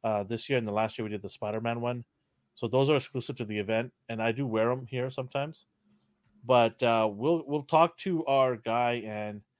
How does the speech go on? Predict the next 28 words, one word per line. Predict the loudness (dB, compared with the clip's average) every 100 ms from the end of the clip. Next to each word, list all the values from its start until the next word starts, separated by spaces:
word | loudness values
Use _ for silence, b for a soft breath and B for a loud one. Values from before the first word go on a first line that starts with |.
| _ _ _
or | 2 2
if | 2
you | 2
guys | 4 4
know | 4 2
anybody | 2 0 2 2 0
that | -6 -4
does | -2 -2
it | -2
on | -2
a | -4
bigger | -4 -2 -2
scale | -6 -8 -4 0 0 0
in |
North | -4 -6 -8
America | -6 -6 -6 -6 -6
that | -6
makes | -8 -12 -20 _ _ _ _ _
great | -4 -4 -4
t-shirts | -16 -14 -8 -8 -8
for | -4 0
us | 0 0
so | -4
that | -6
we | -6
can | -10 -12
get | -8 -6
it | -8